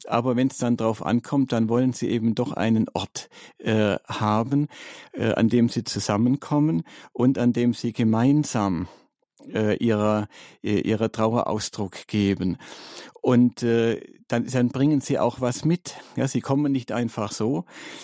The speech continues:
äh, um zu zeigen, äh, wie nahe ihnen, äh, der Tod, äh, des oder der, äh, Betreffenden geht, sondern sie bringen auch was mit. Und was bringen sie mit? Sie bringen zum einen Kerzen mit.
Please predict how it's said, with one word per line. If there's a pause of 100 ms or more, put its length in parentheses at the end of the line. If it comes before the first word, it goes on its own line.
(220)
äh,
um
zu
zeigen, (280)
äh,
wie
nahe
ihnen, (260)
äh,
der
Tod,
äh, (460)
des
oder
der,
äh,
Betreffenden
geht, (440)
sondern
sie
bringen
auch
was
mit. (200)
Und
was
bringen
sie
mit? (540)
Sie
bringen
zum
einen
Kerzen
mit.